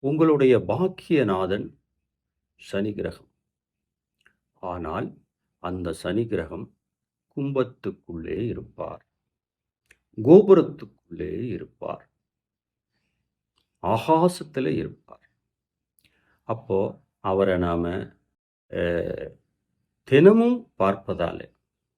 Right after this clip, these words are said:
உங்களுக்குள்ள ஒரு ரசாயன மாற்றம் ஏற்பட்டு,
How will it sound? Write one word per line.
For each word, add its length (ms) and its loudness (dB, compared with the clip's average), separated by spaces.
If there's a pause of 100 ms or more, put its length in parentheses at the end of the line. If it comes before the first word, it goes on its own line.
(480)
உங்களுக்குள்ள 840 4
ஒரு 200 4
ரசாயன 680 2
மாற்றம் 540 -4
ஏற்பட்டு, 540 -10